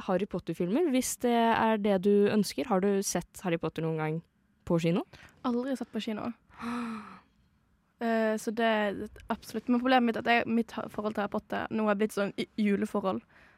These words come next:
Speaker 2: Så hvis jeg ser på det nå
Speaker 1: Å,
Speaker 2: i
Speaker 1: ja.
Speaker 2: juli, juni, så blir det veldig rart. Men kanskje jeg skal skjerpe meg
Speaker 1: Du skal
Speaker 2: og
Speaker 1: se det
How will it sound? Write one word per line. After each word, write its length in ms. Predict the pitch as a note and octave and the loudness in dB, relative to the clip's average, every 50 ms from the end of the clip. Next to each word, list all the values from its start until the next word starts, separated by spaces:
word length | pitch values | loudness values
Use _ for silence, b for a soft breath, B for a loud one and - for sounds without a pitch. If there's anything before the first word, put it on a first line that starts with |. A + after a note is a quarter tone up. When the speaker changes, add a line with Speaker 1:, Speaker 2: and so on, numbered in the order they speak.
| b | b
Speaker 2:
Så 80 | b - | b -2
hvis 140 | A3+ A#3 A3+ | 2 2 4
jeg 60 | - | 6
ser 160 | A#3 A3 G#3+ - | 4 4 4 2
på 80 | - G3+ | 0 0
det 140 | G3+ G3 G3+ | 2 2 4
nå 140 | G3+ G3+ G#3 | 4 4 4
Speaker 1:
Å, 60 | A#3 B3 | 2 4
Speaker 2:
i 80 | B3 | 4
Speaker 1:
ja. 60 | A#3+ A3 | 4 4
Speaker 2:
juli, 400 | A3 A3 G#3+ G#3 G3+ G3 F#3+ F#3+ G3 | 4 4 2 2 2 0 0 -2 0
juni, 300 | G3+ G#3 G3+ G3 F#3+ G3+ A3 | 0 0 -2 0 0 -2 0
så 140 | A3 A#3 G#3+ | -2 -2 -4
blir 300 | G#3 G#3+ G#3+ G#3+ G3+ F#3+ | -4 0 2 4 4 4
det 40 | F#3 F#3 | 2 0
veldig 180 | F3+ F#3 G3 | 0 -2 0
rart. 380 | F#3+ F#3+ A3 A3+ - _ - - | 2 0 0 0 -4 _ -8 -4
Men 220 | B3 A#3 A#3 A3+ A3+ | -2 0 0 0 0
kanskje 220 | - A3 - - A#3 | 0 -2 0 -2 -4
jeg 60 | A3 | -6
skal 160 | - - G#3 - | -4 -8 -8 -6
skjerpe 240 | G#3 G3 - _ | -8 -10 -8 _
meg 160 | A3 A3 G#3 G3+ | -4 -4 -2 -2
Speaker 1:
Du 60 | - | 0
skal 80 | - | 0
Speaker 2:
og 60 | G3 G#3 | 0 2
Speaker 1:
se 140 | A3+ G#3+ G3+ F#3 | 0 0 0 0
det 80 | G3+ | -4